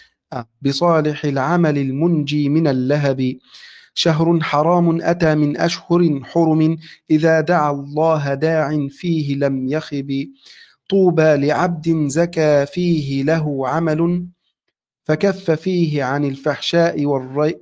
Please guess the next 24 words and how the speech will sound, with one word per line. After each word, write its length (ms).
والريب." 880
قال: 180
"انتهاز 480
الفرصة 520
بالعمل 460
في 160
هذا 180
الشهر 340
غنيمة، 420
واغتنام 560
أوقاته 540
بالطاعات 580
له 260
فضيلة 520
عظيمة. 760
يا 180
عبد 380
أقبل 560
من-، 380
منيباً 640
واغتنم 560
رجبا، 580
فإن 540
عفوي، 760